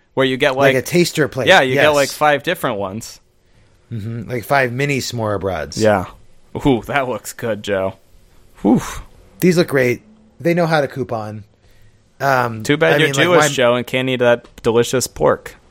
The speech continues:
Speaker 2: I know. I can only stare longingly at it and smell it. Uh, let's say, uh, you know, this is a seven out of ten.
Speaker 1: Seven out of ten. All right. Joe, look at that.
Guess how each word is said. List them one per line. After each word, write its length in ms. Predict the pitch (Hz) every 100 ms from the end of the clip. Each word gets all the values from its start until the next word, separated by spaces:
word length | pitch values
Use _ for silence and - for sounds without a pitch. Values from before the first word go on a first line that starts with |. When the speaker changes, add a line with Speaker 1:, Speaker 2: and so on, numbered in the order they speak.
| _ _ _ _ -
Speaker 2:
I 100 | 127
know. 140 | 135 117
I 120 | 110
can 120 | 135
only 220 | 131 127
stare 380 | 117 - 127 120
longingly 500 | 117 117 117 110 107
at 160 | 101 98
it 40 |
and 140 | 95
smell 300 | - 120 104
it. 120 | 92 - - - - - _ -
Uh, 640 | 143 131 127 127 123 120 -
let's 200 | 143 -
say, 640 | 151 143 135 131 131 131
uh, 680 | 123 120 117 117 113 110 101 -
you 160 | 127
know, 80 | 120
this 180 | 110 -
is 140 | 127
a 80 | 117
seven 300 | - 127 110
out 100 | 104
of 80 | 90
ten. 260 | - 67 - - _ _
Speaker 1:
Seven 380 | - - 160 147
out 100 | 135
of 120 | 131 -
ten. 280 | 117 104 101 -
All 100 | 120
right. 300 | 175 175 - _ _ _ _ -
Joe, 240 | 226 214
look 180 | 156 208
at 120 | 156
that. 340 | 190 185 -